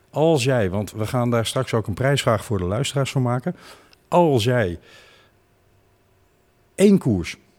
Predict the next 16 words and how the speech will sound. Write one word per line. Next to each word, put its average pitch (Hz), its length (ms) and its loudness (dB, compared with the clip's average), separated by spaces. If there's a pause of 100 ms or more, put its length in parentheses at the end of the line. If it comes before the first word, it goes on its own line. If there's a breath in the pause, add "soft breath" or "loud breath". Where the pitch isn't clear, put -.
(380)
mag 107 200 -6
kiezen 85 420 -6
van 120 240 -2
dit 143 160 0
seizoen 95 360 -4
tot 127 180 -4
nu 101 120 0
toe. 92 180 -8
En 98 220 -6
Lombardia, 117 680 2
een 113 120 -2
van 110 100 0
de 104 60 0
mooiste 117 340 -2
koersen 104 500 -2 (220)
in, 113 360 2